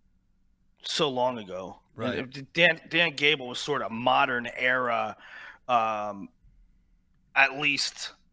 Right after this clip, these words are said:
Speaker 1: you know, th-, there was, there was news about it, right? There was on,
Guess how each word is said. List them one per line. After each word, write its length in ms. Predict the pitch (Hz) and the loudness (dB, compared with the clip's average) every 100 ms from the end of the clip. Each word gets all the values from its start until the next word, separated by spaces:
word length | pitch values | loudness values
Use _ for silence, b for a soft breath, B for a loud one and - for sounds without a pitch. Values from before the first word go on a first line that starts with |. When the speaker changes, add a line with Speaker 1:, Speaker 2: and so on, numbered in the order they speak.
| _ _ _ _ _ _ _ _ _ _ _ _ _ - | _ _ _ _ _ _ _ _ _ _ _ _ _ 2
Speaker 1:
you 140 | 151 | 4
know, 160 | 120 107 - _ | 4 0 -12 _
th-, 240 | - 131 131 | -2 -2 0
there 80 | 151 | 0
was, 180 | 143 - 143 139 | 0 -2 -6 -4
there 100 | 156 | -2
was 200 | 135 - _ _ _ _ | -2 -6 _ _ _ _
news 460 | 160 170 254 247 165 | -2 4 6 6 2
about 360 | 110 107 110 98 | 6 6 6 2
it, 120 | 101 | -4
right? 240 | 123 139 | 0 0
There 80 | 156 | 0
was 380 | 139 127 - - _ _ _ _ - - - | -4 -4 -8 -12 _ _ _ _ -20 -12 2
on, 400 | 165 151 135 | 4 4 0